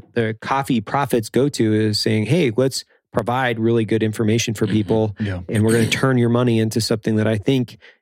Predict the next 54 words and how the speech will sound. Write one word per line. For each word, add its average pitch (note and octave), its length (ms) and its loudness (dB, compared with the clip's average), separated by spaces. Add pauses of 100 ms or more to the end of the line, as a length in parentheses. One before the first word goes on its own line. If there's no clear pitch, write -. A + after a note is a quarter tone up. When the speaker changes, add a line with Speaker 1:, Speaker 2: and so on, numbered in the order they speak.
(140)
Speaker 1:
you A2+ 140 -2
guys A#2+ 240 0
would A2+ 100 -2 (120)
all A#2+ 260 0
benefit B2+ 500 0
from." G#2+ 460 -2 (440)
Uh, G#2 320 -2
that's A#2 200 -2
my, G#2+ 280 0 (220)
that's A2+ 200 -2
my G#2+ 160 2 (200)
two B2+ 180 0
cents B2 320 0
and A2 80 2
my A2 100 2
stump B2+ 360 -2
for B2 140 -2
Coffee A#2+ 320 0
or A2 60 2
Die. B2 260 2
It's A#2 140 -2
a B2+ 40 2
great D#3+ 360 -2 (680)
blog. C#3 360 -2
So D3+ 120 0
if B2+ 120 0
you C#3+ 80 2
wanna C#3 140 2
check D3+ 240 -2
it C#3+ 60 -2
out, C#3 200 0
go C#3 80 0
to B2+ 60 -2
coffee B2+ 280 0
or B2+ 40 0
die A#2 160 2
dot A#2+ 180 -2
com. E3+ 320 0
And, A#2 220 0
uh, A#2 400 0
you A2+ 140 -2
know, A2 100 -4
Marty's A#2 500 0
a A2+ 180 0
former A2+ 300 -2
Ranger. A#2 380 0
He A#2+ 60 0
writes G#2 300 0
over G#2+ 180 0
there. A2 260 0
He's G#2+ 120 -4
got G#2+ 160 -4
a - 20 -6
great, G#2 300 -4